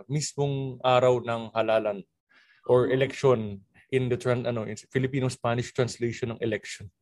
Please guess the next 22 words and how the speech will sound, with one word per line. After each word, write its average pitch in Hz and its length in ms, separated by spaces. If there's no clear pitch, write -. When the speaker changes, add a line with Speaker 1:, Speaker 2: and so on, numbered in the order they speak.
Speaker 1:
Yun, 120 160
sa 151 240
halalan, 156 400
sa 120 160
darating 135 400
na 135 80
halalan, 127 320
maging 139 240
handa 139 320
tayo. 123 400
Ah, 110 320
ihanda 131 480
nyo 139 160
lahat 127 240
ng 131 80
mga 123 240
kailangan 123 320
dokumento. 139 560
Ihanda 156 400
nyo 156 160
yung 151 80
sarili 143 320